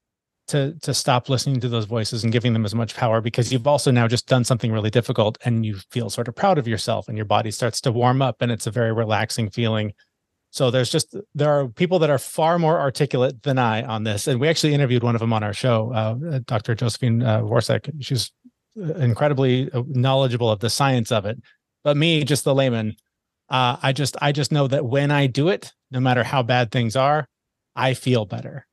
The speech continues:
And ultimately, that's all you need to know about it, is that it sucks at first. You're gonna get in, it's gonna be cold, it's gonna last five seconds, and you're gonna go, "I'm never doing that again." But then tomorrow, try ten seconds, then try twenty seconds, and build up to,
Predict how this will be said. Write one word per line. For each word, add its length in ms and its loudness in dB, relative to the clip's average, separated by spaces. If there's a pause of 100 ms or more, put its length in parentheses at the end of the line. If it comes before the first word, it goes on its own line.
(300)
And 220 0
ultimately, 460 2
that's 240 2
all 140 4
you 140 0
need 200 0
to 80 -4
know 180 2
about 240 0
it, 140 -12
is 180 -4
that 220 0 (180)
it 160 0
sucks 460 0
at 120 2
first. 480 -2
You're 140 2
gonna 160 4
get 160 2
in, 180 4
it's 180 -6 (180)
gonna 120 4
be 120 2
cold, 280 2
it's 100 -6
gonna 140 2
last 280 0
five 240 2
seconds, 400 0
and 140 -4
you're 80 -2
gonna 120 0
go, 100 -2
"I'm 280 0
never 180 0
doing 240 0
that 180 0
again." 380 -4 (640)
But 80 -8
then 140 4
tomorrow, 280 4
try 200 0
ten 180 2
seconds, 420 -4 (140)
then 140 -4
try 220 -4
twenty 260 2
seconds, 340 -2
and 100 -4 (100)
build 220 0
up 180 -2
to, 200 0